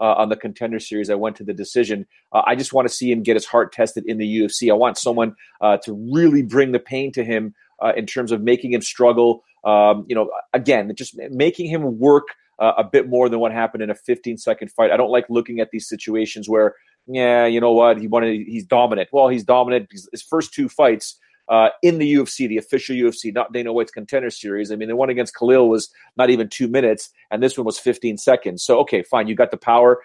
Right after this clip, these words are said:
you got a knockout via elbow, and you got a knockout via T K O and slash illegal kick. Um, but at the same time, let's put him against someone now that's gonna put him, um,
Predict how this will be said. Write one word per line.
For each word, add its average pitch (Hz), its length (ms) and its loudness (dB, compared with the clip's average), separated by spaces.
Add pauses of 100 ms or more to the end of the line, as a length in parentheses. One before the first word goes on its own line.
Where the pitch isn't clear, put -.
(160)
you 110 80 -4
got 113 140 4
a - 20 -10
knockout 135 340 2
via 127 240 4
elbow, 117 400 4
and 107 100 -6
you 104 60 -4
got 107 80 0
a 107 40 -6
knockout 120 360 0
via 107 160 0
T 123 200 -8
K 117 220 -2
O 113 160 2
and 104 100 -4
slash 107 300 -4
illegal 101 240 -8
kick. 95 200 -10 (420)
Um, 107 800 2
but 123 300 2
at 117 100 -4
the 117 80 -10
same 143 220 -2
time, 123 400 -2 (380)
let's 135 200 0
put 180 160 2
him 156 60 -2
against 143 280 -2
someone 135 340 0
now 135 400 0 (180)
that's - 140 -12
gonna 117 160 -4
put 131 200 -2
him, 127 200 -4 (280)
um, 110 540 0